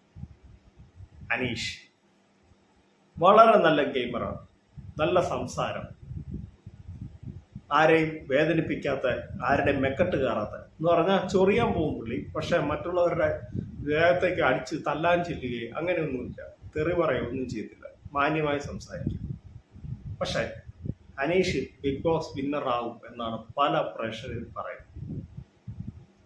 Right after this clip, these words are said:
അനീഷിനെ ഒരുപാട് പേർക്ക് ഇഷ്ടമാണ്. ചെന്ന സമയത്ത് ഞാൻ ഉൾപ്പെടെ ആൾക്കാർ ഒരുപാട് വിമർശിച്ചിട്ടുണ്ട്, ആർക്കും ഇഷ്ടമില്ല. അപ്പൊ അനീഷിന്റെ ക്യാരക്ടർ വളരെ നല്ലതാണ്. അനീഷ്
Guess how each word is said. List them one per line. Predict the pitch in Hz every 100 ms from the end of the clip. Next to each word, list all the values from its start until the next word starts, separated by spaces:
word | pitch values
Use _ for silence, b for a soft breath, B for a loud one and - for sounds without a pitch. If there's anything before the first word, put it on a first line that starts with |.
| _ _ - - - - - - - 185
അനീഷിനെ | 233 233 247 196
ഒരുപാട് | 170 185 185 165
പേർക്ക് | 143 139
ഇഷ്ടമാണ്. | - 151 123 110 - - -
ചെന്ന | 220 254 254
സമയത്ത് | 196 160 156 131 - - -
ഞാൻ | 143 190 185
ഉൾപ്പെടെ | 151 165 143 123
ആൾക്കാർ | 127 131 139 127 127 -
ഒരുപാട് | - 160 196 202
വിമർശിച്ചിട്ടുണ്ട്, | 147 135 - - 127 117 107 104
ആർക്കും | 117 135 143 120
ഇഷ്ടമില്ല. | 117 147 120 104 - - - - - -
അപ്പൊ | - 247
അനീഷിന്റെ | 208 165 170 165 160 -
ക്യാരക്ടർ | 117 127 - 110 98 -
വളരെ | 113 131 143 160 -
നല്ലതാണ്. | - 113 110 85 - - - - - - - - - - - - - - - - - -
അനീഷ് | 185 220 226